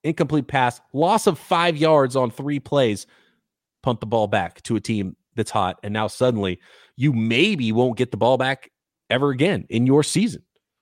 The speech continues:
But the forty-niners do get the ball back after the Rams go ten plays, forty-nine yards, and kick a go-ahead field goal. So now the forty-niners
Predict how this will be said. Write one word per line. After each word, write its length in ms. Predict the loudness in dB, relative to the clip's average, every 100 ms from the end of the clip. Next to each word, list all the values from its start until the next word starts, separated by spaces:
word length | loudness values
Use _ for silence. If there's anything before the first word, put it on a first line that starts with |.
| _ _ _ _
But 240 | -2 0 0
the 60 |
forty-niners 500 | 2 2 4 2 0 -2
do 360 | 2 6 6
get 160 | 4 -2
the 80 | -2
ball 180 | -2
back 320 | -2 -4 -6 -6
after 380 | -4 -4 0 2
the 100 | 2
Rams 320 | 2 2 0
go 140 | 2 0
ten 260 | 2 0
plays, 300 | 2 2 2
forty-nine 480 | 0 0 0 0 0
yards, 380 | 2 2 0 -6 _ _ _ _
and 480 | -2 0 0 0 -4 -12 _ _
kick 180 | -6 -4
a 60 | 0
go-ahead 520 | 2 2 0 -2 -2
field 280 | 2 2 2
goal. 160 | -2
So 140 | -2 -2
now 200 | 2 2
the 80 |
forty-niners 540 | 2 2 2 2 0